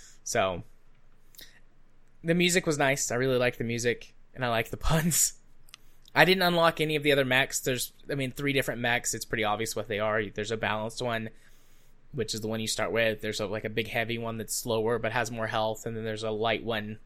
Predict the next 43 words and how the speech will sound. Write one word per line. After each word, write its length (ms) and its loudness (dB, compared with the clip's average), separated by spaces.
that's 220 -4
faster 440 0
but 120 -8
has 180 -10
less 220 -6
health. 280 -8
But 300 -2
I 140 8
didn't 280 -4
get 100 0
to 60 -14
play 200 -2
with 140 -6
any 180 -6
of 80 -6
them 160 -6
other 160 -4
than 220 -8
the, 180 -4
the 100 -6
starter 360 2
balanced 420 -4
one 140 -4
because 240 -2
I 80 2
didn't 260 -2
unlock 400 2
any 140 -4
of 80 -12
them. 180 -10
You 80 6
have 80 4
to 60 -4
purchase 300 0
those 220 2
from 140 -6
the 40 -4
store 480 2
for 240 -4
the 300 0
green 300 -4
slime 360 -2
stuff, 440 -2